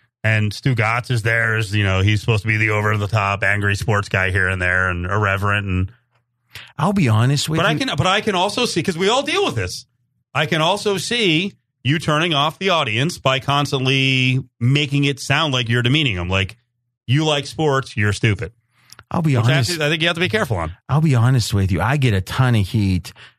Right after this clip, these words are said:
Speaker 2: Uh, well, a ton strong. I get three or four tweets a week. And again, I'm not looking at every one of them, so I'm, there's probably more,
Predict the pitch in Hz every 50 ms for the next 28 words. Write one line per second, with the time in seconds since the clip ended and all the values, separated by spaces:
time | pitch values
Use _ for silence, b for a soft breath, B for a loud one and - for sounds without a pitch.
0 | B B B B B B B _ _ _ _ _ _ _ _ _ - - - -
1 | - - - - - - 117 104 - - 92 - - - 113 113 101 92 85 -
2 | - - 92 87 82 82 78 73 76 - - B B B B B B B B B
3 | B B - 113 131 143 123 117 139 127 101 - - _ _ _ _ _ _ _
4 | _ _ _ _ _ _ _ _ _ _ _ _ _ B B B B 107 92 87
5 | 85 85 B B B B B _ - 143 131 139 151 160 160 143 127 110 - -
6 | - 127 123 135 135 135 131 127 127 127 120 - - - 131 131 123 - 123 110
7 | 104 104 107 120 135 120 - 110 107 101 120 117 98 92 104 110 117 101 107 110
8 | 110 101 - 104 101 98 101 98 98 98 95 98 104 107 120 127 135 151 160 135
9 | - - 104 98 98 98 - - - - 101 95 92 - 131 120 113 113 104 98
10 | 110 107 104 113 127 151 185 214